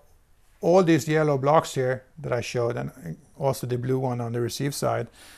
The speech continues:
is implemented in silicon. So it doesn't have the limitation of running at high, uh, or not running at high clock, uh, speeds like the, uh, fabric. Uh,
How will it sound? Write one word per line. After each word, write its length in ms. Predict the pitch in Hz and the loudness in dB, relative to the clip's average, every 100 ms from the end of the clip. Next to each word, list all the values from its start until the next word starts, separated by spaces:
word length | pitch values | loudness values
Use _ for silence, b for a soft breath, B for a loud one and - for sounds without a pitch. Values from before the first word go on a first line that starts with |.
| B | B
is 140 | - - | -10 -2
implemented 640 | 151 160 151 143 135 131 | 0 2 2 2 0 -2
in 100 | 127 | -4
silicon. 580 | - 151 143 - 120 - - | -2 0 0 0 -6 -10 -14
So 140 | - 131 | -6 -2
it 100 | 127 | 2
doesn't 260 | 151 160 | 2 2
have 280 | 123 139 135 | 2 4 4
the 80 | 135 | 2
limitation 600 | 131 127 - 131 - 123 | 0 -2 0 0 0 -2
of 260 | 120 123 135 | 0 0 -2
running 440 | 127 127 123 123 | -2 -2 -2 -4
at 260 | 123 117 - | -2 -4 -6
high, 420 | - 127 117 113 _ b b b b b - | -8 -6 -6 -6 _ b b b b b -14
uh, 220 | 131 131 - | -8 -6 -6
or 100 | 117 | 0
not 240 | 131 156 | 2 2
running 240 | 127 127 | 0 -2
at 100 | 123 | -6
high 160 | 120 120 | -6 -6
clock, 320 | - 117 - - _ - | -4 -6 -8 -20 _ -10
uh, 360 | 120 120 123 | -8 -8 -8
speeds 540 | 117 - 120 117 - - | -10 -6 -6 -6 -10 -10
like 280 | 123 117 - | -6 -6 -8
the, 440 | 123 113 110 110 | -8 -6 -4 -4
uh, 200 | 113 110 | -4 -6
fabric. 580 | - 139 143 127 120 - _ B B B B B B B B B _ | -2 2 2 2 -4 -12 _ B B B B B B B B B _
Uh, 440 | 147 131 131 131 | -6 -4 -4 -4